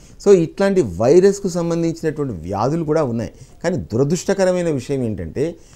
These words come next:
ఎంతసేపు ఒక, ఒక రోగం వచ్చినప్పుడు కింద మీనా పడేసి ఇలా ఉండండి, అలా చేయండి, ఆ, అని చెప్పి చెప్పడమే కానీ ఒక క్రోనలాజికల్ ఆర్డర్ స్టడీస్ కండక్ట్ లేవండి. చెప్తున్నాం కానీ ఇంత ఇంగ్లీష్ వైద్యులు ఇంత గొప్ప అంత గొప్ప అని అనుకుంటారే కానీ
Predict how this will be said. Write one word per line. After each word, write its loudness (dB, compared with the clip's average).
ఎంతసేపు 2
ఒక, 8
ఒక -2
రోగం 6
వచ్చినప్పుడు 0
కింద 0
మీనా 2
పడేసి 0
ఇలా 0
ఉండండి, 2
అలా 0
చేయండి, 0
ఆ, -6
అని -2
చెప్పి 0
చెప్పడమే 0
కానీ -4
ఒక -4
క్రోనలాజికల్ 4
ఆర్డర్ 2
స్టడీస్ 0
కండక్ట్ -2
లేవండి. -2
చెప్తున్నాం -2
కానీ 2
ఇంత 2
ఇంగ్లీష్ 2
వైద్యులు 2
ఇంత 0
గొప్ప 2
అంత 0
గొప్ప 0
అని -2
అనుకుంటారే 0
కానీ -4